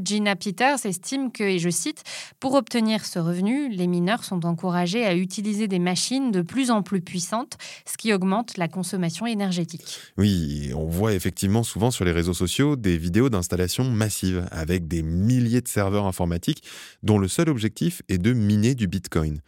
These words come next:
Speaker 2: Et en effet, ça a l'air de consommer pas mal d'énergie.
Speaker 1: Et ça va continuer, puisque la puissance de calcul nécessaire pour miner de nouvelles crypto-monnaies est en augmentation constante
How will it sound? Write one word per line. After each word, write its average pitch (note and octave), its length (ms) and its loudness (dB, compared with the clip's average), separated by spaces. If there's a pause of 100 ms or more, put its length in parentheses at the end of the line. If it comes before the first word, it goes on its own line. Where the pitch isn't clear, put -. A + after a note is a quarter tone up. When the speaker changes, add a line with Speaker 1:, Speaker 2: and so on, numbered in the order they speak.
(680)
Speaker 2:
Et E2 100 0
en E2 100 2
effet, A#2 600 2
ça - 260 -2
a F2 80 4
l'air G#2+ 160 4
de E2+ 80 0
consommer F2+ 460 2
pas F#2 100 0
mal F#2+ 160 4
d'énergie. E2 480 -2 (280)
Speaker 1:
Et A3 60 -2
ça C#4 160 0
va B3+ 140 4
continuer, G#3 600 -2
puisque - 260 -6
la F#3 160 0
puissance A3 420 -2
de F#3+ 100 0
calcul F#3+ 500 -2
nécessaire F#3 600 0
pour E3 400 -2
miner G3+ 340 0
de F3+ 140 0
nouvelles F3 300 2
crypto-monnaies F#3+ 600 2
est G3 140 0
en F3+ 140 2
augmentation G#3+ 600 0
constante G3 540 -2